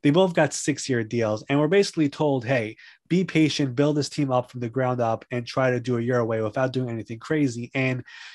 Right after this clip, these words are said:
you look at what they did last year, and it was really about setting the culture and building the youth and bringing youth into the, the building. And, you know, trading away a Stafford for two first-round picks, that's gonna help. Um, add culture guys like a Michael Brockers, a Jamal Williams,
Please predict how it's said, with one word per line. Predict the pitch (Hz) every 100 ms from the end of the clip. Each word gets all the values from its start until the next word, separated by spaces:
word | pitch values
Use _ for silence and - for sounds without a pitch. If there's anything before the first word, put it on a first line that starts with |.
| -
you | 165
look | 185
at | 185
what | 175
they | 156
did | 156
last | 156 165 180 - 147
year, | 139 135
and | 139 135
it | 139 - - -
was | 170
really | 165 185
about | 160 151 143
setting | - 160 160 147
the |
culture | 139 151 147 - 143
and | 139 135 120
building | 139 143 139
the | 123
youth | 113 147 135 -
and | 123
bringing | 156 147
youth | 127 151 147
into | 139 120
the, | 120 120 -
the |
building. | 123 185 147 127
And, | 120 123
you | 131
know, | 120 110 - - -
trading | 165 165 175
away | 156 151
a |
Stafford | 131 - 139 135 135
for | 123
two | - 139
first-round | - 127 - 127
picks, | - 127 -
that's | 123 120
gonna | 135 117
help. | 113 107 - - - -
Um, | 131 127 -
add | 151 156 143
culture | - 160 151 156
guys | 147 147 143 131
like | 143
a | 143
Michael | 135 139 143
Brockers, | 135 139 131 127 139 131 123
a | 123
Jamal | 139 139 143 135
Williams, | 135 131 127 127 120